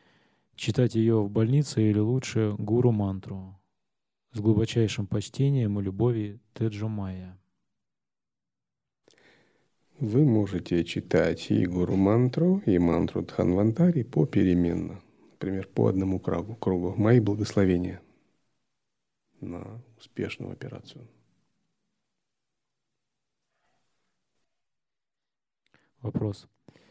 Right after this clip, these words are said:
Speaker 1: Ом, я иногда мысленно беседую с другими людьми. Не из-за того, что хочу с ними пообщаться, скорее это помогает прояснить мысли.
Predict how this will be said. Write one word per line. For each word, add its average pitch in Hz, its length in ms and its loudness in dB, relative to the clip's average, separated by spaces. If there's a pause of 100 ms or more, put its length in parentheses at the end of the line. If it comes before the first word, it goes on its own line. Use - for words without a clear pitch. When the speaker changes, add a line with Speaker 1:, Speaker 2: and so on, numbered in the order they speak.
(680)
Speaker 1:
Ом, 117 320 2
я 131 300 2
иногда 127 340 2
мысленно 127 540 4
беседую 120 560 2
с 107 60 0
другими 113 480 2
людьми. 104 480 0 (720)
Не 117 220 4
из-за 110 180 2
того, 147 480 2
что - 180 -6
хочу 113 340 4
с - 120 -2
ними 101 220 2
пообщаться, 101 680 0
скорее 135 380 0
это - 120 -2
помогает 113 640 2 (140)
прояснить 117 560 2
мысли. 107 500 -6